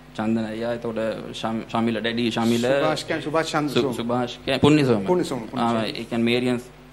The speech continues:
Speaker 1: ඩ්‍රමර්.
Speaker 2: වා, සෝරි.
Speaker 1: එතකොට ඩැඩි ඩ්‍රමර් ශමිල, එතකොට ඩෙනිස් මිස්ටි බෑන්ඩ් එකේ ඩ්‍රමර්.
Speaker 2: ආ, මිස්ටි ඩෙනිස්.
Speaker 1: එ-,
Speaker 2: ආ.
Speaker 1: එතකොට හේ-, ආ, එතකොට හර්ෂාන් ගාල්ලගේ. ආ, එතකොට ආ-, ආශා ඉතින් ඒගොල්ලන්ගෙන් මේ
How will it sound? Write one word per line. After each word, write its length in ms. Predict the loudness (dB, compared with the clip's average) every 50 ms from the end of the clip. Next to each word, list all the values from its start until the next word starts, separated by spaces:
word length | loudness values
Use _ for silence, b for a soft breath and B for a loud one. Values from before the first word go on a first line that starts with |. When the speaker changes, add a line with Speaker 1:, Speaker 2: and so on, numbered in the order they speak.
| -20 -20 -20 -14 -12 -10
Speaker 1:
ඩ්‍රමර්. 440 | -8 -4 -2 0 0 2 0 0 -2
Speaker 2:
වා, 200 | -4 -8 -10 -12 -14 -14
සෝරි. 200 | -16 -18 -14 -6 -2
Speaker 1:
එතකොට 400 | -2 -2 0 0 0 0 2 0
ඩැඩි 340 | 0 0 0 0 0 0 -2
ඩ්‍රමර් 300 | 0 0 2 0 0 0
ශමිල, 360 | 2 4 6 6 6 4 2 0 -2 -2 -4 -4 -8 -10 -14 -12
එතකොට 320 | -10 -4 2 2 4 4 4
ඩෙනිස් 380 | 4 4 4 6 4 4 2 2
මිස්ටි 320 | 0 0 0 0 -4 -4
බෑන්ඩ් 260 | -2 0 0 0 0 -2
එකේ 140 | -4 -4
ඩ්‍රමර්. 260 | 0 2 2 4 4 2
Speaker 2:
ආ, 60 | 0
මිස්ටි 260 | 0 -4 -4 -6 -6
ඩෙනිස්. 360 | -6 -6 -10 -10 -12 -12 -12 -12 -8
Speaker 1:
එ-, 140 | -6 -6 -6
Speaker 2:
ආ. 80 | -6 -8 -14 -16 -20 -20 -20 -20 -20 -12 -4
Speaker 1:
එතකොට 380 | -2 -2 0 0 2 0 2 2
හේ-, 340 | 4 4 4 4 2 -2 -2
ආ, 180 | 0 2 4 4
එතකොට 260 | 2 2 0 0 2
හර්ෂාන් 560 | 2 2 2 2 0 2 2 4 2 2 2
ගාල්ලගේ. 480 | 2 2 2 2 2 0 -2 -2 -2 -4 -4 -8 -16 -20 -20 -20 -20 -20 -20 -20 -20 -20 -20 -20 -20 -18 -16 -16 -16 -14 -16 -16 -16 -16 -16 -16 -16 -16 -16 -18 -18 -20 -20 -10
ආ, 160 | -4 0 4 4
එතකොට 400 | 4 4 4 2 0 2 2 0 0
ආ-, 260 | 2 2 2 2 0 0
ආශා 260 | -2 -2 0 -2 -2
ඉතින් 220 | -2 -2 -2 -2
ඒගොල්ලන්ගෙන් 540 | -2 -2 2 2 2 2 2 -2 -2 -4 -4 -2
මේ 260 | 0 0 2 2 2